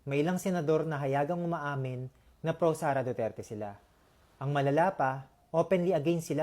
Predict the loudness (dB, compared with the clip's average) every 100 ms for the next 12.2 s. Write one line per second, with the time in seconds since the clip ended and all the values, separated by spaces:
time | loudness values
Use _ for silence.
0 | -2 -4 -4 -6 -8 -10 -8 -10 -10 -16
1 | -20 _ _ _ _ _ _ 0 2 4
2 | 2 0 -6 -12 _ -4 0 4 4 4
3 | 0 2 0 0 -2 -4 -6 -8 -4 -2
4 | 0 -2 -6 -10 _ _ _ _ _ _
5 | 0 2 2 0 0 0 2 0 0 -2
6 | -4 -2 -4 -2 -6 -8 -14 -18 _ _
7 | _ _ _ 2 4 4 0 0 -2 0
8 | 2 4 2 0 -4 -4 -6 -16 _ _
9 | _ -6 0 2 0 -2 -2 -2 -2 -2
10 | -2 -4 -4 -10 _ _ _ _ -2 0
11 | 0 0 0 0 -2 -2 -4 -4 -6 -6
12 | -6